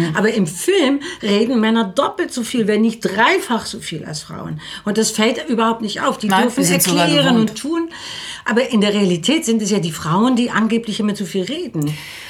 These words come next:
Speaker 2: Was
Speaker 1: Ich, ich
Speaker 2: gar
Speaker 1: hatte
Speaker 2: nicht
Speaker 1: das, ich
Speaker 2: stimmt.
Speaker 1: hab das mal sehr deutlich gemerkt, als ich mal eine Rolle übernommen hab, die ursprünglich mal für einen Mann geschrieben war. Also kann jetzt nicht sagen, was das war, aber es, also ursprünglich war die Rolle mal angelegt für einen Mann.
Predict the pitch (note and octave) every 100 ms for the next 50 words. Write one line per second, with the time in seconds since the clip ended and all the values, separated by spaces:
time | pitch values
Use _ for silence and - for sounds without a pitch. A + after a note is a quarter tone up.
0 | - E3+ E3 F#3 A#3 F3+ B3 C#4+ D4+ C4
1 | - A#3 B3+ C#4 B3 A#3 G3+ A#3+ F#3+ F#3+
2 | - B3 - G3+ G3 A3+ - - G3+ G3
3 | - F3+ G3 F#3 - F3+ F#3+ G3+ G3+ F3+
4 | G#3 - F3 E3+ E3+ E3+ E3 F3+ F#3+ F#3
5 | F3 - - F#3 F3 - - E3+ E3+ D#3
6 | - G#3+ D#4+ - - C4 A3 G3 F3+ -
7 | E3+ D#3+ F3+ D3+ - C3 C3 C#3 C3 E2+
8 | - - - C#3 C3+ - E3 D#3+ F3+ E3
9 | - - - C#3+ - - - - - -
10 | A3+ F3+ D#3 D#3 - F3+ F#3 A#3 C#4+ -
11 | B3+ A#3+ G3+ G#3 G3+ G3+ G3+ - G3 F#3+
12 | F#3+ - D#3+ D3+ A3